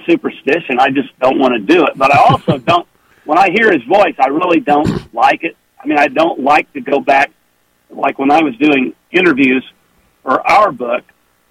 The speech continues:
which you only parenthetically mentioned, by the way,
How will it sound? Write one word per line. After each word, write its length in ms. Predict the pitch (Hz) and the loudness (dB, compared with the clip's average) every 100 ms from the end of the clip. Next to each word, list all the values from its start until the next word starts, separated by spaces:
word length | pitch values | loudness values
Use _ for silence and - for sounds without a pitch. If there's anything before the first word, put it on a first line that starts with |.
| _ | _
which 200 | - 156 - | -2 -2 2
you 160 | 170 165 | 2 4
only 320 | 156 151 123 - | 2 2 0 -4
parenthetically 720 | 165 156 127 135 131 123 123 120 | -2 0 -2 -4 -4 -4 -2 0
mentioned, 420 | 131 120 117 104 | 0 0 -2 0
by 160 | 113 | 0
the 80 | 110 | 0
way, 220 | 110 117 | 0 -2